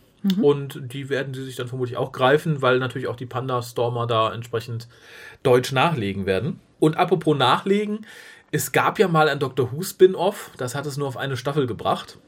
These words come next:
Speaker 2: Traurigerweise, <laughs> für manche glücklicherweise. Und das war Klaas. Und jetzt hat sich natürlich irgendwie schon Beck Finish da <laughs> hervorgetan und zwei Boxsets rausgebracht vor einiger Zeit.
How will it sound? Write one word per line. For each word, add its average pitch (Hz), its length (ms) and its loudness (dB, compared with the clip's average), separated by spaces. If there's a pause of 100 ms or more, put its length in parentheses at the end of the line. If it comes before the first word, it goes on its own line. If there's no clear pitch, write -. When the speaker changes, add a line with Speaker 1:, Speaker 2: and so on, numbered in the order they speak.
(460)
Speaker 2:
Traurigerweise, 113 840 2 (200)
<laughs> - 160 -14
für 156 140 2
manche 165 260 4
glücklicherweise. 131 720 2 (540)
Und 151 100 0
das 151 140 4
war 151 220 0
Klaas. 113 580 -2 (100)
Und 131 140 -6
jetzt 127 180 -2
hat 143 160 -6
sich 131 280 -6
natürlich 113 400 -8
irgendwie 113 240 -8
schon 110 160 -8
Beck 104 160 -4
Finish 208 440 -2
da 160 280 -2
<laughs> - 40 -14
hervorgetan 170 680 2
und 151 300 -2
zwei 143 100 2
Boxsets 127 500 0
rausgebracht 117 540 -8
vor 113 140 -8
einiger 131 220 -6
Zeit. 160 280 -2